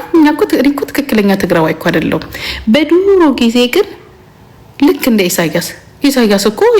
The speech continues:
ኤርትራን ይምራ እንጂ እኮ ዘሩ ትግሬ ነው ይላችኋል። እንደዛ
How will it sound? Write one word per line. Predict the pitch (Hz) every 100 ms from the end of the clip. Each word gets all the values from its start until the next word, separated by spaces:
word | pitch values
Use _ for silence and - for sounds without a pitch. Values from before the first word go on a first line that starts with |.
| -
ኤርትራን | 226 233 208 196
ይምራ | 190 185
እንጂ | 190
እኮ | 285 370
ዘሩ | 233 208
ትግሬ | 196 170 165
ነው | 220
ይላችኋል። | 370 453 - 175 - - - - - - - - - - - - - - - - - - - - - - - - - - - - - - - - - -
እንደዛ | 233 208 190